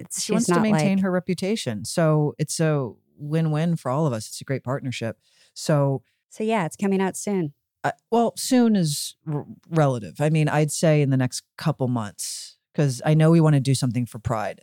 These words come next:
Speaker 1: That's not a secret.
Speaker 2: Absolutely.
Speaker 1: So Pride's in June. We're now in March. So in a couple months, we're gonna have a new drop.
Speaker 2: Okay.
Speaker 1: I do enjoy these Q and A sessions.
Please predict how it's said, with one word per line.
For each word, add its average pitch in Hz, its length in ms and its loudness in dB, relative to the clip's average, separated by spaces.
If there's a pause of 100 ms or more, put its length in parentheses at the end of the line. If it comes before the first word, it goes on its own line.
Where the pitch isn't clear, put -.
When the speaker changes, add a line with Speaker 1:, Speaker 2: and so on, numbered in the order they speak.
Speaker 1:
That's 131 260 0
not 123 160 -2
a 113 40 -6
secret. - 420 -8
Speaker 2:
Absolutely. 139 840 -8
Speaker 1:
So 131 380 -2
Pride's 123 360 -6
in 110 80 -6
June. 170 440 0
We're 110 120 -6
now 107 200 -8
in 110 80 -8
March. 143 300 -4
So 196 180 -6
in 208 40 -4
a 233 60 -6
couple 214 220 -6
months, - 440 -10
we're 151 180 -4
gonna 131 160 -2
have 127 220 -2
a 120 60 -6
new 113 160 -6
drop. 87 340 -10 (1500)
Speaker 2:
Okay. 214 440 0 (1040)
Speaker 1:
I 151 40 -12
do 151 220 -10
enjoy 165 280 -8
these 165 200 -10
Q - 180 -10
and 156 100 -8
A 175 80 -10
sessions. - 680 -18